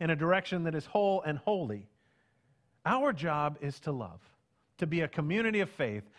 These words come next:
that grows in that relationship so that we can be more like Jesus.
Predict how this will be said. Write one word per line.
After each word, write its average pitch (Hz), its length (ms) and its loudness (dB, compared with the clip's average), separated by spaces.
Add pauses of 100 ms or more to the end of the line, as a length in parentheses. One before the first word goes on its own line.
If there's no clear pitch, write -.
(180)
that 135 80 0
grows 160 600 2
in 214 280 0
that 147 180 0
relationship 120 640 -4
so - 140 -6
that 131 120 -6
we 156 140 -2
can 160 260 -2 (360)
be 156 480 2 (220)
more 135 220 2
like 139 240 2
Jesus. 113 640 -6